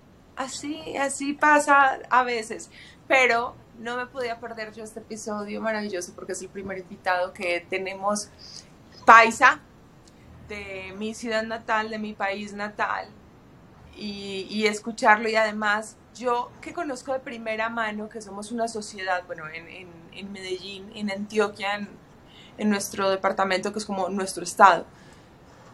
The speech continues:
somos, hemos sido históricamente súper carnívoros, pero además muy destructores, porque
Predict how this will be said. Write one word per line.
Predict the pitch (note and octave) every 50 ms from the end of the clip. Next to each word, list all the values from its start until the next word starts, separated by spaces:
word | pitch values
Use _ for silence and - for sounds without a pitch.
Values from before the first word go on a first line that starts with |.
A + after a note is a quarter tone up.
| - -
somos, | - - - C4+ B3+ B3 B3 C4 C4+ C4+ C4+ C4+ C4+ C4 C4 C4 - -
hemos | - B3 B3 B3 B3+ B3+
sido | B3+ C#4 B3+ C4+ C4+ C4 C4 B3+ B3+ -
históricamente | - A3 - - B3 A3+ A#3+ A#3+ C#4 C4+ C4 A#3+ A#3+ G#3 - A#3 A3+ A#3 A#3 A#3 A#3 - G#3+
súper | G#3+ - C#4 C4+ - D4 C4+ C4+
carnívoros, | - C4+ B3+ B3 B3 A#3+ A#3+ A#3+ A#3 B3 B3 B3 -
pero | - B3+ A#3+
además | A3 G#3+ G#3+ G#3+ A3 A3 G#3 G#3+ G#3+ - - -
muy | A3+ A#3+ C4+ C#4 C#4
destructores, | - D4 C#4+ - - B3+ B3+ - - - B3+ C4+ D#4 D#4 C#4 A#3 G3 F3 -
porque | - F#3 F#3 - G3+ F#3 F3 E3 D#3+